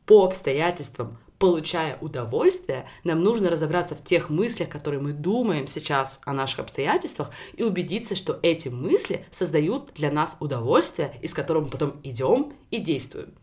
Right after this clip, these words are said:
Друзья, для вас прям такое небольшое домашнее задание. Тоже возьмите эту фразу и посмотрите, как она работает с точки зрения self-coaching model. И само это понимание уже идёт вразрез того, во что мы привыкли верить.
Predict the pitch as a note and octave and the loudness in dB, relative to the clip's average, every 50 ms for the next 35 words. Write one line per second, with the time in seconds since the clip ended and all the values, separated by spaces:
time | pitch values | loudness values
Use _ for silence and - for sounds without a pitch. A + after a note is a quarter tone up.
0 | - - - F3+ F#3+ G#3+ G3+ F#3+ C#3+ C#3 D3+ F3 G#3 A3 - G#3+ - F#3 F#3+ F#3+ | -18 -10 -2 0 2 4 6 4 4 4 2 0 0 2 0 0 0 0 -2 0
1 | - F#3+ E3 D#3 D#3 D3+ F#3 F#3 F#3 - G3 D#3 D3 D3 D#3 D#3 D3+ - - D3+ | 2 2 2 2 2 2 2 2 2 2 2 2 2 0 -2 -4 -4 -4 -6 -6
2 | D3+ D#3+ D#3+ E3 G#3+ D#4 A4 G#4+ C#4+ F#3 D#3+ - - G#3+ G#3+ G#3+ G#3 F#3+ D#3+ D#3 | -4 -4 -2 2 2 4 4 4 2 0 -2 0 4 4 4 4 4 2 -2 -2
3 | D#3 - F3+ - E3+ D#3+ D#3+ - - F3+ A#3 E4+ G#4 D4+ A#3 - - - - A3 | -4 -6 -8 -8 -6 -8 -8 -4 0 2 2 2 2 0 -2 -6 -6 -10 -12 -12
4 | G#3 - G3+ F#3+ F#3 F#3+ E3 - G#3+ A#3 A#3 - - F3+ F#3 F#3+ F#3 F#3 D#3+ D3+ | -8 -6 -6 -4 -4 -4 -4 -4 -4 -4 -4 -6 -2 -2 -2 -2 -2 -4 -4 -2
5 | D3+ E3 F#3 F#3+ F#3+ - - _ - F3+ F3 D#3+ D3+ D#3 D#3+ G3+ A3 - A3 F#3+ | -2 -2 -2 -4 -6 -10 -14 _ -2 -2 0 0 0 0 0 0 2 2 2 2
6 | F#3 - - - F3+ F#3 - - F3 D3+ D3+ D#3 F3 F#3+ F#3+ F3 E3 D#3 D3+ D3+ | 2 0 -2 -2 -2 -2 -4 -8 -6 -2 0 0 0 2 0 0 -2 -2 -6 -4
7 | - D3+ D3 D3 - D3 D3+ D3 - D3 C#3 C3+ A#2+ - - - - _ - - | -4 -4 -4 -4 -6 -8 -8 -6 -8 -8 -8 -8 -10 -12 -14 -18 -20 _ -20 -12
8 | - A3+ G#3+ - A#3 A3+ A#3+ C4 D4+ - - A#3 - G#3+ G3+ - F#3 F3+ F3+ E3+ | -8 -6 -2 -2 -2 0 2 0 0 0 0 -2 -2 -2 -2 0 0 0 2 0
9 | F#3 A#3 E4+ A#4+ G4+ C4+ G#3 F#3 F3+ F3+ - - A#3 C4 B3+ G#3 - G3 F#3+ F#3+ | 0 0 0 2 2 2 0 0 -4 -4 -2 0 0 0 0 2 0 -2 -2 -2
10 | - E3+ E3 E3 F#3+ G3 G3+ G3+ - - D#3 E3 G3+ C4 F4 G#4+ A#4+ - - F#3+ | -2 -4 -2 0 -2 -2 -2 -4 -4 -4 -4 -2 0 0 2 2 0 -2 -4 -6
11 | F#3+ F#3+ - - D4 E4 D4+ G#3+ G#3 A3+ B3 C4+ C#4 C#4 - - - - F#3+ F#3 | -6 -4 0 0 2 2 2 2 0 0 -2 -4 -6 -8 -12 -10 -4 -2 -2 0
12 | G3 - A#3+ - - G#3 - G3+ G#3 G3+ - C#3+ - - | 0 -2 -4 -4 -6 -4 -2 0 0 0 0 -2 -8 -12